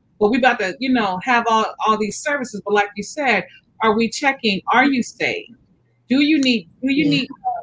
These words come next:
Speaker 1: let me teach you how to pray. You know, are we going out in the communities and, and getting those out the fire who won't come to church?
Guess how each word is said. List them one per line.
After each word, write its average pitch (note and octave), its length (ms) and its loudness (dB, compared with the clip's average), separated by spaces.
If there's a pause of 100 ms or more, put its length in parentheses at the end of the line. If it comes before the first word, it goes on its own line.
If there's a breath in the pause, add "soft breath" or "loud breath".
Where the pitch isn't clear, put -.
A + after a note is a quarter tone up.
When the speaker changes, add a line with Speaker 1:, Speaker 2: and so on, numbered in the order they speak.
Speaker 1:
let A#4 80 0
me A#3+ 100 -2
teach F4 360 -4
you A3 100 0
how F#3 140 -2
to D#3 80 -8 (160)
pray. C3+ 300 -8 (300 soft breath)
You A#3 100 4
know, G#3+ 200 4
are C4 240 4
we C#4 180 -2
going B3 300 0 (100)
out A#3 200 0
in A3+ 100 -2
the G#3 80 -2 (100)
communities G#3+ 680 -2 (140)
and, F#3 180 -2 (100)
and F3 260 -2
getting B3+ 340 2
those G#3 560 0 (460)
out A#3+ 260 4
the A3 80 2
fire D#3+ 600 2 (120)
who C#4+ 180 4
won't C4+ 280 4
come F4 300 2
to - 140 -6
church? - 500 -8